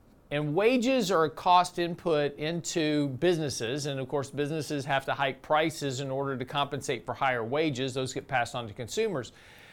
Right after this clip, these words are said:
So we may very well see a, a more persistent rate of inflation, shall we say. In other words, it won't come down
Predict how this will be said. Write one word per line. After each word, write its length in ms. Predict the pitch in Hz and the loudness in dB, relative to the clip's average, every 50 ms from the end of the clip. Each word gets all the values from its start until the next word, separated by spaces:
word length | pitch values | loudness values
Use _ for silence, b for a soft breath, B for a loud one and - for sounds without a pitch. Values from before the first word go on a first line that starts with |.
| B B B | B B B
So 260 | - - 208 196 185 | 4 8 8 8 8
we 220 | 170 170 214 262 | 8 4 4 2
may 220 | 277 262 254 254 247 | 4 6 4 4 6
very 280 | 202 214 214 214 202 | 6 4 6 6 6
well 300 | 190 175 180 190 185 175 | 4 4 6 4 4 4
see 640 | - - - - - 208 214 226 214 185 156 143 143 147 | 2 0 -4 0 2 4 4 4 4 4 4 2 2 0
a, 440 | 143 147 151 151 151 147 147 147 - - - | 2 2 2 4 4 2 2 0 -2 -4 0
a 380 | 156 151 151 147 143 139 127 - - - - - - - - _ - - - - | 0 2 2 2 2 0 -2 -6 -14 -20 -20 -20 -20 -20 -20 _ -20 -20 -14 -6
more 800 | 170 147 139 143 160 190 202 202 208 208 208 202 196 185 185 - b b b b b _ _ - _ _ _ _ - - 139 - - _ _ _ _ _ - - - - - | -4 -4 -2 0 0 2 4 4 6 8 8 8 6 4 2 -2 b b b b b _ _ -20 _ _ _ _ -20 -20 -20 -20 -20 _ _ _ _ _ -20 -20 -20 -20 -10
persistent 720 | - 151 135 - - 196 202 196 - - 240 233 233 - | -6 -6 -6 -4 0 0 0 0 0 -2 -2 -2 -2 -2
rate 200 | 220 233 226 226 | 2 2 4 4
of 120 | 226 214 247 | 4 2 0
inflation, 520 | 240 233 240 233 233 247 240 - 254 247 | -4 -2 -2 -2 -2 -2 -4 -4 -8 -6
shall 200 | 226 - 247 240 | -4 -4 -2 -2
we 100 | 247 247 | -2 -4
say. 300 | 233 - 254 262 294 269 B B B B B B | -4 -2 -4 -4 -4 -6 B B B B B B
In 80 | - 196 | 4 6
other 160 | 220 220 214 | 8 10 10
words, 260 | 208 220 214 196 - | 10 10 8 6 4
it 80 | 196 165 | 2 2
won't 240 | 180 202 202 170 - | 2 -2 -2 -2 -4
come 240 | - 202 196 185 160 | -6 -4 -4 -2 -2
down 440 | 165 160 156 156 170 196 233 240 | 0 0 0 -2 -4 -6 -8 -10